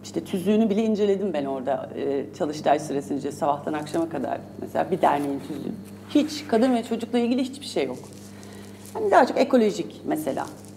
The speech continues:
ilgi alanı. Hani niye orada, neden, e, nafakanın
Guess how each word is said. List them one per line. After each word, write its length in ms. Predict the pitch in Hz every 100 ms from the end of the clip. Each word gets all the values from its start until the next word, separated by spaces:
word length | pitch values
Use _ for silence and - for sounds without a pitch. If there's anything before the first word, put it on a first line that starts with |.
| - -
ilgi 280 | 165 143 151
alanı. 200 | 123 120 - - - - -
Hani 260 | 180 180 202
niye 200 | 247 294
orada, 420 | 240 214 202 202
neden, 480 | 196 190 233 233 226 - - - -
e, 200 | 196 202
nafakanın 640 | 208 208 214 202 202